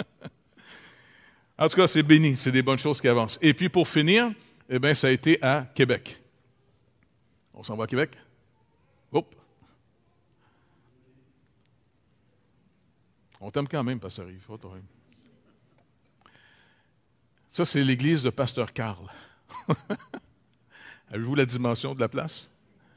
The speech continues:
On a eu vraiment un bon temps et puis c'était surprenant. Il y a même des gens qui sont venus nous visiter du lac Saint-Jean, puis d'un peu partout,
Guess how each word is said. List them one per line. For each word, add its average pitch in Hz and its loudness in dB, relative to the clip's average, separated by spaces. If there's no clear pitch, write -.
On 131 -4
a 139 2
eu 151 4
vraiment 156 0
un 180 4
bon 139 2
temps 160 -2
et 123 -2
puis 147 -8
c'était 143 -2
surprenant. 151 -2
Il 127 -8
y 127 0
a - 0
même 175 2
des 156 4
gens 175 -2
qui - -6
sont 139 -2
venus 139 -6
nous 139 -4
visiter 120 -4
du 110 -10
lac 139 0
Saint-Jean, 123 -4
puis 113 -18
d'un 120 -2
peu 131 -8
partout, 131 -8